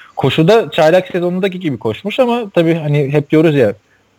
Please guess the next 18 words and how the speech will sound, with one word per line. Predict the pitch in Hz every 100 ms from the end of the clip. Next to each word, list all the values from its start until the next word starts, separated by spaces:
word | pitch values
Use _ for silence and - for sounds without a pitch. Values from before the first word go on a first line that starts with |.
| _ - 113
diğer | 120 117
takımların | 120 113 123 113
elinde | 113 113 110
film | 104 120 110
oluyor | 101 101 101
artık | 98 95 -
Dak | 95 -
Prescott'ın | 107 92 101 104
ne | 104
yapacağını | 101 - 101 117
biliyorlar. | 127 131 113 87 85
Çünkü | 101 95
kapalı | 123 113 117
kutu | 120 -
olarak | 107 98 95 -
gelmişti | 92 87 85 -
dördüncü | 98 95 92 92
turdan | - 92 95